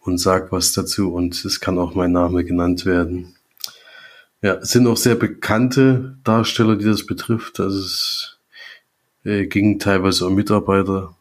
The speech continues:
es ging teilweise um Schauspielerinnen und all sowas.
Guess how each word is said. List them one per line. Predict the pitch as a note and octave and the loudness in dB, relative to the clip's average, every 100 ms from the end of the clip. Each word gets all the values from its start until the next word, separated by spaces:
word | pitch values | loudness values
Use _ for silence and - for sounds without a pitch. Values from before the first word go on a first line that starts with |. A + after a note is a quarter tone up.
| _ | _
es | - | -16
ging | - G2+ | -4 -4
teilweise | F2+ F#2 F#2 F#2 F2+ | -2 -2 0 0 -2
um | F2+ F2+ | -4 -4
Schauspielerinnen | - F#2 F#2+ - G2 F#2+ F2+ F#2 F#2 E2+ _ _ _ _ - - - - _ _ - | -2 -2 0 0 0 0 0 -2 -6 -12 _ _ _ _ -20 -20 -20 -20 _ _ -2
und | G2+ F#2 E2+ | 0 0 0
all | F#2+ | 0
sowas. | F#2 F#2+ F2+ F#2 E2+ - - | 0 0 0 0 0 -4 -8